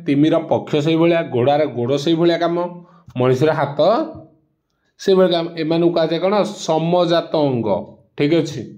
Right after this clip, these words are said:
ସମଜାତ ଅଙ୍ଗ କୁହାଯାଏ। ସେକେଣ୍ଡ କ୍ୱେଶ୍ଚିନ୍, ଉପାର୍ଜିତ ଲକ୍ଷଣର ଉତ୍ତରାଧିକରଣ କେଉଁ ବୈଜ୍ଞାନିକଙ୍କର ତଥ୍ୟ ଉପରେ ଆଧାରିତ? ଏଇଟା କାହା ଉପରେ? ଉ-, ଉପାର୍ଜିତ ଲକ୍ଷଣର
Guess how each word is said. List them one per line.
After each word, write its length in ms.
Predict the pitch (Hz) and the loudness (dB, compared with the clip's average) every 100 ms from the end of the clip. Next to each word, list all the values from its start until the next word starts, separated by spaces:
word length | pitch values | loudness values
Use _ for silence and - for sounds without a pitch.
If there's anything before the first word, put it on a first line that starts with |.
| - - - _ - - _ _ _ | -20 -20 -20 _ -20 -20 _ _ _
ସମଜାତ 720 | - - 143 147 165 156 147 175 | -12 -2 0 2 2 2 2 2
ଅଙ୍ଗ 260 | 160 135 123 | 2 2 2
କୁହାଯାଏ। 380 | 113 104 95 - - _ _ _ _ _ _ _ _ _ _ | 2 0 -2 -8 -14 _ _ _ _ _ _ _ _ _ _
ସେକେଣ୍ଡ 420 | - 147 147 175 | -6 -4 -2 0
କ୍ୱେଶ୍ଚିନ୍, 400 | 175 170 175 175 202 - | 0 0 -2 -4 -8 -8
ଉପାର୍ଜିତ 640 | 147 143 165 190 175 180 180 | -4 -2 0 0 0 -4 0
ଲକ୍ଷଣର 680 | 180 170 147 147 175 175 175 | 2 2 0 -2 -2 2 4
ଉତ୍ତରାଧିକରଣ 1000 | 175 151 139 165 170 165 170 175 170 170 170 175 170 | 4 2 0 0 0 0 0 2 2 2 0 -2 -6
କେଉଁ 240 | 151 156 175 | 0 2 4
ବୈଜ୍ଞାନିକଙ୍କର 840 | 180 170 175 170 165 156 165 160 | 2 2 2 2 2 0 2 2
ତଥ୍ୟ 380 | 165 151 143 160 | 0 -2 -2 -2
ଉପରେ 260 | 143 147 147 | 2 4 4
ଆଧାରିତ? 480 | 139 127 131 120 - - - - _ _ _ _ - | 2 2 0 0 -2 -4 -8 -20 _ _ _ _ -4
ଏଇଟା 120 | 151 | -2
କାହା 280 | 151 156 170 | 0 0 0
ଉପରେ? 500 | 175 185 131 101 - | 2 2 2 -2 -4
ଉ-, 320 | 139 143 143 - _ _ _ - | -4 -4 -10 -20 _ _ _ 0
ଉପାର୍ଜିତ 540 | 143 143 165 165 165 | 0 2 2 0 0
ଲକ୍ଷଣର 560 | 175 160 147 170 165 170 | 0 0 0 -2 0 2